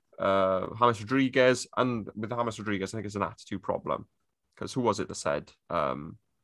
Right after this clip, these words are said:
Ancelotti, I think, said something about having a attitude problem with him. But I think as far as coming back to Hazard and Mo Salah,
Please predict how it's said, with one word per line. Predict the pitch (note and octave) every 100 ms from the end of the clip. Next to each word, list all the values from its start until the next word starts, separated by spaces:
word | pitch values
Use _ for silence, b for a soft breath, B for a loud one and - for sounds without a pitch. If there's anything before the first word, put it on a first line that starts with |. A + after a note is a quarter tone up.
| -
Ancelotti, | A2+ C#3 B2+ A#2+ -
I | G2+
think, | G2+ -
said | F2+ - _ _
something | - F#2
about | E2+ C2+ - -
having | G#2 G2
a | F2+ F2 - _ _ _ _ -
attitude | F#2 - G#2+ G#2
problem | F#2 -
with | F#2+
him. | D2+ - _ b b b
But | B2 A#2
I | A2+
think | B2+ F3 D3+ - - -
as | C3+
far | - E3+ F3+
as | E3+ B2+ - - _ _ -
coming | C3 A2+
back | G2 -
to | G#2
Hazard | G#2+ F#2 F#2+ F#2+
and | F#2 E2+ - _ _ _ _ _ -
Mo | G2+
Salah, | - F2 E2 C#2+ G2+